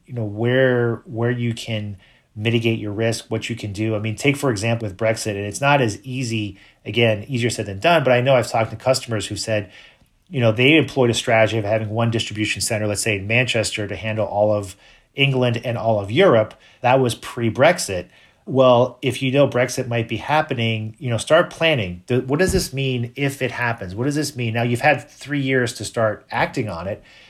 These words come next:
What does this mean for your distribution? Do you need to start, you know, A, looking for another distribution center in mainland Europe to handle that? Do you need to figure out if you can still handle all of the European distribution from Manchester based on whatever new tariffs or regulations might come in place?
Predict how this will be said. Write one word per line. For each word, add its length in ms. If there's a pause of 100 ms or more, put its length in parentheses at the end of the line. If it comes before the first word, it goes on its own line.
(160)
What 180
does 80
this 180
mean 180
for 140
your 80
distribution? 600
Do 80
you 120
need 200
to 80
start, 420 (340)
you 100
know, 280 (260)
A, 340
looking 300
for 220
another 180
distribution 480
center 260
in 60
mainland 300
Europe 220
to 140
handle 180
that? 360 (320)
Do 100
you 100
need 280
to 340
figure 460
out 380
if 120
you 80
can 120
still 520 (280)
handle 380
all 280
of 80
the 60
European 340
distribution 640
from 240
Manchester 580
based 480
on 360
whatever 340
new 200
tariffs 540
or 40
regulations 540
might 180
come 120
in 100
place? 460